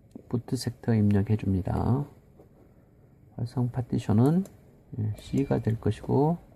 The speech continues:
엠비알에 체크해 주고 실행. 예. 어, 부트 엠지알 호환 부팅 코드를 사용하여 대상 볼륨을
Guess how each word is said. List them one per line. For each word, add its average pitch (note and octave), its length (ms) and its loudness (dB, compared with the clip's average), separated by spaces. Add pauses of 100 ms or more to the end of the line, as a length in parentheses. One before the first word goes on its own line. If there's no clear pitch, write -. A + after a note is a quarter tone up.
(580)
엠비알에 G#2+ 460 0
체크해 - 380 -2
주고 C3 400 4 (340)
실행. A2 300 -4 (2500)
예. F#2 400 -2 (1300)
어, A2 920 0 (580)
부트 - 280 0
엠지알 C3 540 8
호환 C#3 400 6
부팅 B2 340 0
코드를 A#2 380 2
사용하여 A#2 520 4 (380)
대상 B2 440 2
볼륨을 A#2 540 6